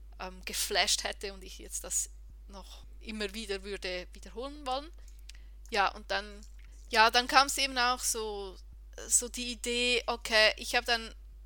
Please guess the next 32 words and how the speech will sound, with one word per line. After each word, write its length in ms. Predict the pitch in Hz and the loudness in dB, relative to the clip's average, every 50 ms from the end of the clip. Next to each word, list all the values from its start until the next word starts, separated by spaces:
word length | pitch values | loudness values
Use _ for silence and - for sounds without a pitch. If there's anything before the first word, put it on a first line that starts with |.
| - - | -6 -4
wenn 140 | 247 254 | -2 0
man 120 | 254 262 254 | 0 2 2
dann 160 | 254 247 240 | 2 0 4
Leute 320 | 226 233 247 - - 254 | 4 4 4 4 2 0
frag-, 500 | - - 247 233 226 226 226 - - - | -2 2 4 4 6 6 4 0 -6 -12
fragt, 440 | - - 208 202 208 226 240 - - | -10 -4 0 2 2 2 2 0 -6
okay, 420 | - - - 233 226 220 202 - - - | -10 -6 0 2 4 4 4 4 0 -4
irgendwie 320 | 254 254 262 254 254 254 | -8 -8 -6 -8 -2 2
stimmt 300 | - - - 277 285 - 277 | 2 2 2 0 -4 -4 -4
das 100 | 262 - | -4 -4
für 140 | - 240 | -4 -6
mich 200 | 226 233 240 - | -8 -8 -8 -8
nicht 240 | 233 226 226 - - | -8 -8 -8 -4 -2
so, 280 | - - 220 208 208 208 - - - - - - - - | -2 -2 -2 -2 -4 -6 -10 -14 -16 -16 -16 -16 -14 -12
dann 140 | - 220 220 | -8 -2 4
sagen 260 | - 254 240 233 233 | 6 6 6 6 4
viele, 300 | - - - 240 247 240 | -2 -6 -4 -4 -2 0
ja, 220 | 233 226 208 220 220 | 4 6 6 6 6
dann 180 | 226 220 220 | 2 -2 -6
hast 180 | 220 220 - - | -6 -6 -4 -2
du 60 | 220 | -2
einfach 260 | 214 220 - - - | -2 -2 -4 -8 -12
noch 140 | 233 214 208 | -12 -12 -10
nicht 200 | 226 233 - - | -10 -10 -8 -8
den 120 | 247 226 | -8 -8
Richtigen 440 | 220 220 233 - - - 233 240 233 | -6 -8 -8 -8 -8 -8 -10 -8 -8
kennengelernt. 1000 | - - - 180 185 196 190 185 - 185 185 180 185 180 175 175 180 180 180 180 - - - | -10 -10 -10 -10 -10 -12 -12 -10 -8 -8 -6 -6 -6 -6 -6 -8 -8 -10 -12 -14 -16 -16 -14
Und 280 | 202 190 190 196 196 - | -14 -14 -14 -14 0 4
so 240 | - - - 233 | 4 4 4 2
diese 300 | 226 - - - - 285 | -2 -4 -2 2 2 2
klass-, 560 | - - - 269 262 294 294 - - - - - - - | 2 2 6 6 6 6 6 4 0 0 -2 -6 -8 -2
klassischen 640 | - 277 - - - 330 - - - 254 240 233 | 2 4 4 4 4 4 2 2 2 0 -2 -6